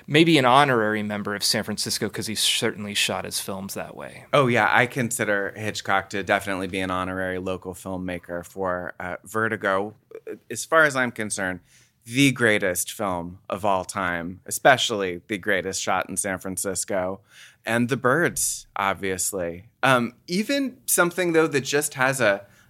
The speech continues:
Speaker 2: a nod to a real location, like the, uh, Katharine Hepburn, Spencer Tracy film, Guess Who-,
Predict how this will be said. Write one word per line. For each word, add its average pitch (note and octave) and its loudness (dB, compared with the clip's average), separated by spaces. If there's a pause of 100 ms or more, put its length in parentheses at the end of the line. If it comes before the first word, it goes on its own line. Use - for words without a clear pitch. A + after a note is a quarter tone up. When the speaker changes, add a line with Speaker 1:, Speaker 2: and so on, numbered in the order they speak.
Speaker 2:
a A#2 0
nod A2+ 6
to A#2+ 2
a A2 4
real A2 2
location, A2 -2
like G#2+ 0
the, G#2 -2
uh, G2+ 0
Katharine A2+ -2
Hepburn, G#2+ -2
Spencer G#2+ -2
Tracy G#2 -6
film, G2 -2 (420)
Guess A2+ 0
Who-, A2 -2